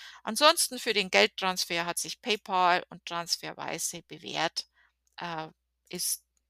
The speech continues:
relativ günstig. Ähm,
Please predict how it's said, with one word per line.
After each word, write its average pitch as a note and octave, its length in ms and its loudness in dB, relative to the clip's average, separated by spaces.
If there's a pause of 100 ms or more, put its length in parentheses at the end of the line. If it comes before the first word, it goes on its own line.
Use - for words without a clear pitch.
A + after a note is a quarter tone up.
(160)
relativ E3 540 -4
günstig. - 600 -6 (1900)
Ähm, D#3+ 340 -14